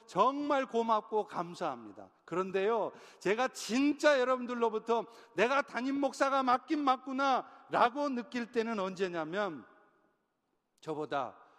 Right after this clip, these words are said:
훨씬 더 나이도 많으시고요, 심지어는 세상 경험도 훨씬 많으신 분인데 자신의 문제를 갖고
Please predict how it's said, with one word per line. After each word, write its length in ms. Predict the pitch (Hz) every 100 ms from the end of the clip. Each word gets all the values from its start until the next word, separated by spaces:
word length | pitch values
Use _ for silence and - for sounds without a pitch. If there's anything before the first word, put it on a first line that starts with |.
| _ _ -
훨씬 360 | 262 254 269 240
더 100 | 240
나이도 420 | 208 165 170 175
많으시고요, 720 | 160 139 135 - 131 139 165 190 _ _ _ _ -
심지어는 520 | - 233 233 233 240 233
세상 440 | 202 233 247 240
경험도 440 | 240 240 247 254
훨씬 400 | 240 339 349 392 349
많으신 640 | 240 220 214 226 220 214 - _ _
분인데 640 | 175 160 135 156 131 98 - _ _ _ _ _ _
자신의 520 | - - 202 - 226 214
문제를 440 | 180 165 165 147
갖고 320 | 117 - -